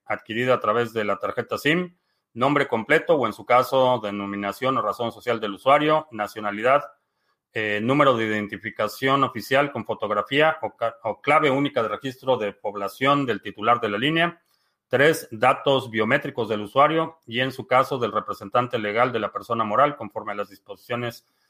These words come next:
administrativas de carácter general, eh, que, eh, al efecto emite el instituto.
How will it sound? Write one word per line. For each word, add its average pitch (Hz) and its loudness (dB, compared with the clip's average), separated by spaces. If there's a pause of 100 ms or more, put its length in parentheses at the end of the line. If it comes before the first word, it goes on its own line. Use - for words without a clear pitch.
(160)
administrativas 139 2
de 113 -6
carácter 113 -2
general, 120 0 (760)
eh, 104 -8 (100)
que, 104 -2 (300)
eh, 104 -10
al 120 2
efecto 160 2
emite 127 2
el 117 2
instituto. 107 -4